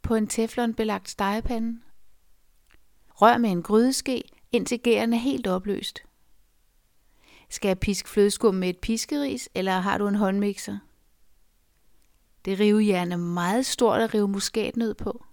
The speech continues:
Har du ikke et sukkertermometer? Ups, nej.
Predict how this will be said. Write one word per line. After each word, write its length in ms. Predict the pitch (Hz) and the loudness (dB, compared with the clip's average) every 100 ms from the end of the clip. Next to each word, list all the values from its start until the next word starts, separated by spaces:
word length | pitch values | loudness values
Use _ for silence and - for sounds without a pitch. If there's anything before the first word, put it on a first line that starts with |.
| _ - - - - - - _ _ _ _ _ - | _ -20 -20 -20 -20 -20 -20 _ _ _ _ _ 0
Har 180 | 180 | 2
du 60 | 190 | 4
ikke 160 | 220 214 | 2 0
et 60 | |
sukkertermometer? 920 | - 214 202 240 247 233 226 220 226 226 - _ _ _ _ - | 4 4 4 0 -2 0 0 -2 -6 -12 -16 _ _ _ _ -4
Ups, 320 | 269 - - | -2 -2 -6
nej. 280 | - 156 - | -4 -6 -8